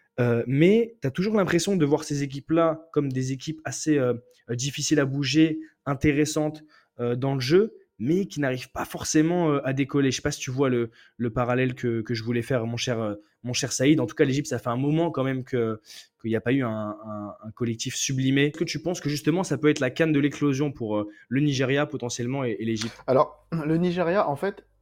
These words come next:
Speaker 2: oui, ils ont des grosses, euh, gros, on pense à Osimhen, forcément, Victor Osimhen, hein, on va pas, voilà, faut, faut pas tergiverser. Mais le problème du Nigeria, c'est que, euh, Brice parlait très bien tout à l'heure des équipes qui sont, euh, euh, comment dire,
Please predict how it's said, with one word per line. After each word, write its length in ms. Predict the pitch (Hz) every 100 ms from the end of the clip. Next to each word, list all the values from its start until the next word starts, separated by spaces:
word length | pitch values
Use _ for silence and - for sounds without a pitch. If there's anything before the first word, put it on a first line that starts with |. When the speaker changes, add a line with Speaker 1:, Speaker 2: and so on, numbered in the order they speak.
| _ _ -
Speaker 2:
oui, 240 | 135 202
ils 200 | 165 135
ont 80 | 147
des 120 | 147
grosses, 380 | 120 120 135 -
euh, 680 | 123 117 113 113 110 110 110
gros, 400 | 101 104 87 95 92
on 20 |
pense 260 | - 110
à 60 | 120
Osimhen, 380 | 123 131 156 123
forcément, 420 | 120 - 139 143
Victor 300 | 107 - 107
Osimhen, 420 | 107 113 143 135
hein, 160 | 113 104
on 120 | 95
va 140 | 92 90
pas, 280 | 104 98
voilà, 240 | 98 135 - - - _
faut, 460 | - 104 101 98 104
faut 100 | 104
pas 140 | 117
tergiverser. 580 | 120 113 120 135 - 175
Mais 160 | 151 - - - -
le 120 | 139
problème 280 | 170 196 175
du 80 |
Nigeria, 540 | 165 151 143 143 170 208
c'est 240 | - 143
que, 260 | 139 135 - _ -
euh, 40 |
Brice 300 | 131 135 175
parlait 320 | 131 127 127
très 180 | 123 -
bien 140 | 151 156
tout 120 | 131
à 80 | 123
l'heure 180 | 147 151
des 200 | 117 120
équipes 280 | 113 160 160
qui 220 | 123 113
sont, 420 | - 147 143 127
euh, 160 | 110 107 - - _ -
euh, 240 | 117 113
comment 280 | - 120 120
dire, 160 | 123